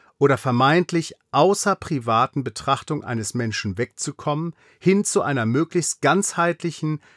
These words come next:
tiefgründigen Betrachtung? Können wir dem Beispiel Gottes folgen? Wollen wir dem Beispiel Gottes folgen?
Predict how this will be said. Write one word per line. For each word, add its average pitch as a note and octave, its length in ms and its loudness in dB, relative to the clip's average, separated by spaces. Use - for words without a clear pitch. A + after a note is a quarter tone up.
tiefgründigen E3 1040 0
Betrachtung? - 760 -8
Können F#3+ 380 4
wir E3+ 120 4
dem D3 160 -2
Beispiel D3 340 0
Gottes G3 360 -2
folgen? D#2+ 500 -12
Wollen G3+ 340 6
wir G#2+ 160 0
dem E2+ 180 -4
Beispiel E2 400 -8
Gottes - 340 -14
folgen? - 420 -16